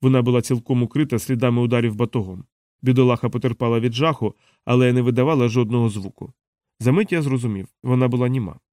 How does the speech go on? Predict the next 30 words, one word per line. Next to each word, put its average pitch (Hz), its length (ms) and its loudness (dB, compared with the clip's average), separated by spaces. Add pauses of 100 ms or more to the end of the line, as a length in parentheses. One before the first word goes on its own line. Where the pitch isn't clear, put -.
(560)
Війна — 196 260 2
жорстоке 143 440 0
дійство, 113 380 -4
притаманне 139 540 0
жорстоким 135 580 -4
людям. 92 340 -12 (460)
Богам 180 300 2
відомо, 135 360 2
що 123 140 0
Чорна 127 300 2
Рота 135 240 0
не 131 120 2
ангелики, 104 560 -2 (340)
але 123 240 4
існують 123 420 -2
межі. 101 340 -8 (520)
Вони 135 220 6
змушували 123 500 2
старого 147 420 0
дивитися 117 460 0
на 127 140 0
це. 98 260 -10 (480)
Саме 123 360 2
він 131 200 2
і 127 60 2
виявився 123 480 0
джерелом 123 460 2
лайки 120 340 0
та 127 120 -6
плачу. - 460 -12